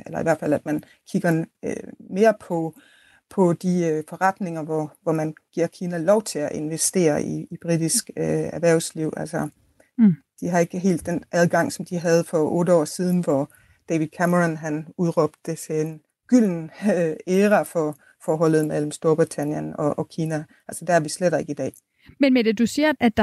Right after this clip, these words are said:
Speaker 2: har været en rapport for nylig, som faktisk kritiserer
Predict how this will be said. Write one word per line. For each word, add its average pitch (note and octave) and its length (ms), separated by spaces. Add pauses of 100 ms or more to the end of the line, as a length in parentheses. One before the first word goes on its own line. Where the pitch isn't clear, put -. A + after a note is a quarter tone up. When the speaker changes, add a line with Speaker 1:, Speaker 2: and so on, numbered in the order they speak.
Speaker 2:
har G3+ 220
været B3 460
en A3 220
rapport A3+ 400
for A#3 160
nylig, G#3+ 500
som G#3 200
faktisk G3 380
kritiserer A3+ 800